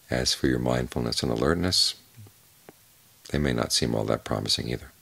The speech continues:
You look at how long you can keep something in mind, and many times you make up your mind you're going to do something, and a few minutes later you've totally forgotten what it was.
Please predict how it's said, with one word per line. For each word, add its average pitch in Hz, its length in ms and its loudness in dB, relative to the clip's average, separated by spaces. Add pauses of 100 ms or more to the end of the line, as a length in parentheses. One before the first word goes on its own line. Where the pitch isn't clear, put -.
(480)
You - 100 -4
look - 160 -6
at 58 60 -6
how 62 120 0
long 62 260 2
you 64 100 -2
can - 140 -12
keep 76 200 6
something - 320 2
in 60 100 0
mind, 65 300 2
and 60 80 0
many 67 160 2
times 60 340 0 (540)
you 67 80 4
make 69 180 6
up - 120 4
your 67 100 6
mind 67 240 4
you're 62 60 0
going 62 120 2
to 58 60 0
do 69 100 6
something, 67 400 2
and 60 80 -2
a - 40 -8
few - 140 -2
minutes 62 280 -2
later 71 160 0
you've 60 100 -4
totally 65 300 0
forgotten - 520 -2
what 50 120 -4
it - 100 -6
was. 60 320 -4